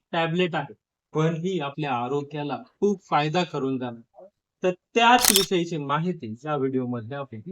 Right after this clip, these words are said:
जाणून घेणार आहोत. तर ही लिमसी टॅबलेट जर आपण बघितली, तर आपली रोगप्रतिकार शक्ती वाढवण्यामध्ये महत्वाचा रोल प्ले करते. यामध्ये व्हिटॅमिन सी आहे,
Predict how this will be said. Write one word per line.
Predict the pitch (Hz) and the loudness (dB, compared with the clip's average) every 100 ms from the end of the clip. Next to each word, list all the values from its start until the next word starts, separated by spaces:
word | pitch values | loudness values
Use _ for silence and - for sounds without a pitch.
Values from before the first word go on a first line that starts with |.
| 196 | -10
जाणून | 170 151 143 147 127 | -6 -4 -2 -4 -4
घेणार | 123 113 | -6 -8
आहोत. | - _ _ _ _ 175 | -14 _ _ _ _ -6
तर | 160 | -4
ही | 120 180 202 160 156 | -4 -2 0 0 -2
लिमसी | 156 180 180 214 | 0 0 0 -2
टॅबलेट | 214 185 180 190 | 2 2 4 4
जर | 180 190 | 4 2
आपण | 175 180 | 2 0
बघितली, | 156 160 190 127 110 _ _ _ _ - | 0 0 -2 -4 -10 _ _ _ _ -14
तर | 131 - | -14 -4
आपली | 135 147 175 156 123 - 117 | -2 -2 -6 -6 -8 -8 -4
रोगप्रतिकार | 151 180 196 180 180 175 165 165 | 2 2 2 2 2 2 0 -2
शक्ती | 165 - 151 123 117 | -2 -4 -6 -6 -2
वाढवण्यामध्ये | 135 151 160 156 147 135 131 - _ _ | 0 0 -2 -2 -4 -4 -6 -8 _ _
महत्वाचा | 127 131 151 156 147 156 | -10 -8 -6 -4 -6 -6
रोल | 135 127 123 143 _ _ | -8 -8 -10 -12 _ _
प्ले | 143 147 147 | -6 -4 -4
करते. | 120 - - _ 113 | -8 -14 -20 _ -10
यामध्ये | 127 131 135 135 | -6 -6 -4 -4
व्हिटॅमिन | 127 139 143 143 147 - | -4 -6 -6 2 2 2
सी | 196 196 | -2 -2
आहे, | 160 127 | -2 -4